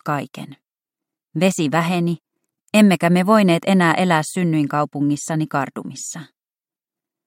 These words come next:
Saaren putoamisen aikoihin en enää useinkaan ajatellut tuota vanhaa kotikaupunkiani,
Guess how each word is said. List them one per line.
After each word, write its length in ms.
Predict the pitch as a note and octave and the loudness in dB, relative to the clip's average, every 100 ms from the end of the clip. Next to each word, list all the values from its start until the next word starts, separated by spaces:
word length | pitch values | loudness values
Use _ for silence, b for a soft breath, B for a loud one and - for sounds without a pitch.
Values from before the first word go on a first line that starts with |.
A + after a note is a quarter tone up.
| _ _ _ _ _ _ - - | _ _ _ _ _ _ -12 2
Saaren 380 | C#4+ C#4 G3+ | 4 6 4
putoamisen 680 | F#3 B3 A3 F3+ E3+ F#3 F3 | 2 0 2 4 2 0 0
aikoihin 560 | G#3 A3 - F3 E3 E3 | 2 2 2 -2 0 -2
en 160 | - F3 | -2 -2
enää 280 | G3+ F#3+ F3+ | 0 0 0
useinkaan 580 | G#3 G#3 E3 E3 E3 | -2 -2 -2 0 -2
ajatellut 560 | F#3+ F#3+ E3+ E3 D#3 D#3+ | 0 0 0 -2 -6 -6
tuota 280 | - D#3+ F3 | -4 -2 0
vanhaa 380 | F3 F#3 D#3 D#3 | 2 2 0 -4
kotikaupunkiani, 1080 | - F3 D#3 - D3 C#3+ D3 D3+ D3+ D#3 D#3 | -4 -6 -6 -2 -4 -4 -6 -6 -6 -6 -6